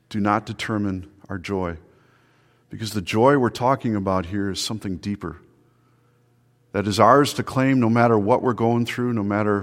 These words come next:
what our lives look like. I know when we were living in New Mexico, there was a woman I often, uh, visited. Her name was Rose.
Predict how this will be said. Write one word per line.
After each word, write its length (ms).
what 160
our 160
lives 380
look 180
like. 180
I 80
know 100
when 140
we 120
were 120
living 280
in 100
New 60
Mexico, 520
there 100
was 100
a 60
woman 300
I 80
often, 540
uh, 140
visited. 480
Her 140
name 220
was 220
Rose. 420